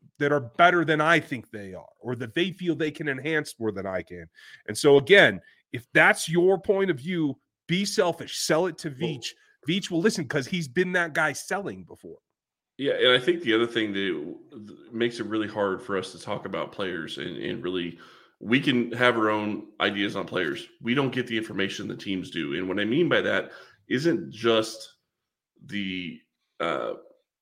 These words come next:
Speaker 2: you know, the traits and, and what he's able to do, what he's able to run his forty-yard dash in, and, and your metrics and how athletic he is. We can get all that.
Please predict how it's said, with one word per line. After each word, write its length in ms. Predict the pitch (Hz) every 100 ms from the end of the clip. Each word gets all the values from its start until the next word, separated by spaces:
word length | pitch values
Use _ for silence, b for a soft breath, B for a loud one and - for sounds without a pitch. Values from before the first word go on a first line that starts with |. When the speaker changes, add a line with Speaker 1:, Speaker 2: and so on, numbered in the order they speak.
| _
Speaker 2:
you 180 | 104 101
know, 80 | 95
the 100 | 92
traits 440 | - 113 107 -
and, 140 | 101 90
and 320 | 87 92 90
what 240 | - 98
he's 160 | 101 101
able 260 | 101 98 98
to 60 |
do, 160 | 95 92
what 160 | 98
he's 160 | 98 101
able 160 | 98 95
to 60 |
run 160 | 95 95
his 100 | 90
forty-yard 400 | 101 95 90 90
dash 280 | 90 - 92
in, 100 | 90
and, 180 | 87
and 320 | - 90 85 85
your 140 | 101
metrics 540 | 98 92 - 98 -
and 240 | 92 90 90 B B B
how 220 | 101 104
athletic 380 | 101 101 92 90
he 120 | 90
is. 200 | 87 85 b b b _
We 220 | - 104 147
can 200 | 131 104
get 160 | 113
all 140 | 95 80
that. 280 | 85 -